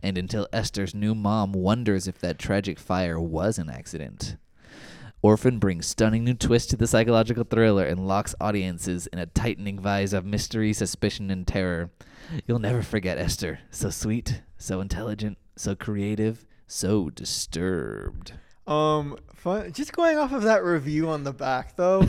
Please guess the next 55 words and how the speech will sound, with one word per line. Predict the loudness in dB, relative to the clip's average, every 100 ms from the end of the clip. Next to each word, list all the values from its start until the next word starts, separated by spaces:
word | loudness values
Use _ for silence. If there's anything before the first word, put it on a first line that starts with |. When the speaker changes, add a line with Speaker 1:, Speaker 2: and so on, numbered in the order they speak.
| 4
Speaker 1:
<laughs> | -10 -4
Speaker 2:
like, | -2 0
it | 0
really | 4 4 8
makes | 12 12 12
the | 2
family | 4 4 4 2
look | 2
like | 2 2 2
idiots | 2 2 2 -4 -6
when | 2 6
it's | 6 6
like, | 4 4
"Not | 4 6
until | 4 6 8 8
a |
nun | 8 6 4 0 4
Speaker 1:
<laughs> | 8
Speaker 2:
is | 12 12
mysteriously | 12 12 6 4 6 6 4 2 2
bludgeoned | 6 6 8 4 4
to | 4
death | 6 6 6 0 -12 2 8
Speaker 1:
Yeah, | 12
Speaker 2:
do |
Speaker 1:
they | 12
Speaker 2:
the-" | 12
Speaker 1:
didn't, | 8 4
to | 6
be | 8
fair, | 10 12
they | 12
didn't | 12 10 -2 2
know | 6 8 8
about | 6 8 8
<laughs> | 8
it. | 6 6 2
Speaker 2:
Yeah. | -6 -6 -6 -12 -20 -20 -20 -20 -20 -20 -20 -20 -20 -20 -20 -10 0
But | 0
still, | 0 2 4
like, | 4
a | 4
nun | 2 0 -2 -2
mysteriously | -6 -4 -2 -2 0
winds | 0 -2 -2 0
up | 0 -4 -6
dead | 0 2 2
right | 2 4
after | 4 2 -2
visiting | 0 -2 -2
you | -4
guys, | 0 0 -2
and |
it's | -2
like, | -4